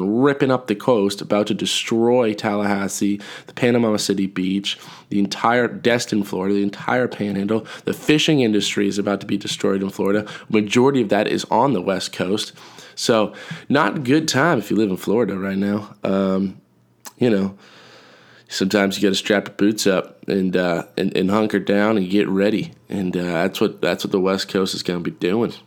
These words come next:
Um, and I got a conference in Tampa, and Tampa's about to get whacked up too. So, good times, good times in Florida.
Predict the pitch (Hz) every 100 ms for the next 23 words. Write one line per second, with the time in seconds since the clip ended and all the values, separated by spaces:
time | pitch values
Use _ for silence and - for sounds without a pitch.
0 | _ _ - 80 80 69 57 104 - _
1 | _ _ _ - - 110 165 196 85 -
2 | 117 156 - - - - 117 127 - 65
3 | - 117 110 92 - 55 - 87 87 76
4 | 87 98 98 - 101 92 - 117 107 -
5 | - - - - - - 90 82 82 -
6 | _ - - - _ - - - _ -
7 | 196 202 139 156 98 - - 139 117 139
8 | - - 71 73 101